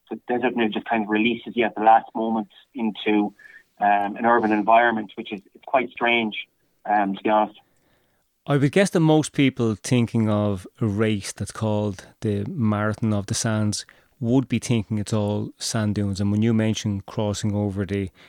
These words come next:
Speaker 2: the mountains and ending up in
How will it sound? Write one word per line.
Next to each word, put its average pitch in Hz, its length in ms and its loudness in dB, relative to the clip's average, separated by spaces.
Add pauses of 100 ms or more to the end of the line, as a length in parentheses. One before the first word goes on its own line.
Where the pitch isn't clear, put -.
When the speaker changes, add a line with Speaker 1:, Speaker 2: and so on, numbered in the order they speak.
(140)
Speaker 2:
the 113 100 0
mountains 110 640 0 (640)
and 107 500 -4 (600)
ending 120 360 2
up 123 220 0
in 113 640 0